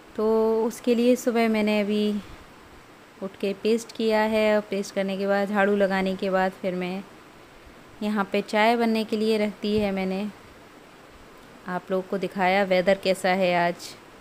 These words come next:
यहाँ पूरे time ही बारिश होती रहती है, overnight बारिश। वही तो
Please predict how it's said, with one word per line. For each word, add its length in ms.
यहाँ 360
पूरे 340
time 280
ही 120
बारिश 360
होती 240
रहती 360
है, 80
overnight 480
बारिश। 360
वही 380
तो 500